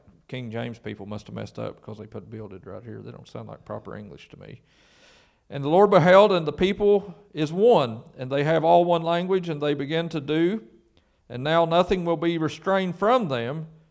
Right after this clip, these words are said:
which they have imagined to do. Go to, let us, go to, let us go down, and there confound their language, that they may not understand one speech, one another's speech.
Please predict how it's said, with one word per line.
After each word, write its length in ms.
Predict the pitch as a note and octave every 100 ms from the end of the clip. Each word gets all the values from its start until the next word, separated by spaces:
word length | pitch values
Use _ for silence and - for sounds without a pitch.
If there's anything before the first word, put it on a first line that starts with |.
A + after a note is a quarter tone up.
| _
which 220 | D3+ D3
they 180 | D#3 D3+
have 180 | D3+ C3
imagined 800 | C3 C3+ F#3 F#3+ F3 F3+ F3+ E3+ - _ -
to 100 | C#3+
do. 380 | C#3 A#2 F#2 - _ _ _ _ _ _ _ _ _ _ _ _ _ _ _ _ _ _
Go 240 | - E3 G3+
to, 140 | F#3+
let 240 | E3 F#3
us, 340 | C#3 E3 D#3+ - - _ _ _ _ _ _ _ -
go 220 | D#3 G3+
to, 320 | G3+ D3 D3+
let 200 | D3+ E3+
us 140 | F3 -
go 160 | F3
down, 480 | F3+ E3 C3+ D3 F3 - _ _ _ _ _ -
and 140 | B2+
there 180 | D3 F3
confound 480 | F3 C#3+ F3 F#3 F#3+
their 140 | G3+
language, 680 | F3 D3 D3 D#3 D#3+ - -
that 160 | C3+ C#3
they 100 | C#3+
may 160 | D3+
not 240 | D#3+ F3 E3+
understand 640 | F3 D#3+ - D#3+ D#3 D3+
one 180 | C3 D3+
speech, 600 | - - - - - _ _ _ _
one 140 | - C3+
another's 300 | C#3+ C#3+ C#3
speech. 420 | - D3 A2+